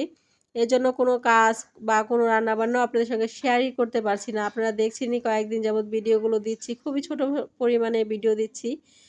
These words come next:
কারণ ওই যে সময় পাচ্ছি না, ব্যস্ত, কারণ খুবই, খুবই ব্যস্ত। ছোট ছেলেটার পরীক্ষা চলছে আর বড় ছেলেটার জ্বর, প্রচুর পরিমাণে জ্বর এসেছে। সবাই ওদের জন্য দোয়া করবেন, ছোট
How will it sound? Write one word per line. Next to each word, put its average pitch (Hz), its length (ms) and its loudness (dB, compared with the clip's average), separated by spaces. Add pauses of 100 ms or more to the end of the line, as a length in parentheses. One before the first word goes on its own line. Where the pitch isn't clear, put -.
(280)
কারণ 240 300 4
ওই 240 120 6
যে 262 180 0
সময় 233 380 -2
পাচ্ছি 220 300 -2
না, 220 180 0
ব্যস্ত, 220 340 -4 (160)
কারণ 214 340 0 (100)
খুবই, 269 320 -4 (100)
খুবই 277 280 -2
ব্যস্ত। 226 340 -2 (340)
ছোট 233 220 -2
ছেলেটার 233 460 0
পরীক্ষা 233 380 0
চলছে 220 440 -2
আর 214 180 0
বড় 208 280 -2
ছেলেটার 220 520 -4
জ্বর, 208 340 -2 (540)
প্রচুর 277 300 0
পরিমাণে 233 460 0
জ্বর 214 260 0
এসেছে। 220 380 -6
সবাই 220 380 -2
ওদের 220 220 0
জন্য 220 240 -2
দোয়া 208 240 -2
করবেন, 214 480 -2
ছোট 233 220 -6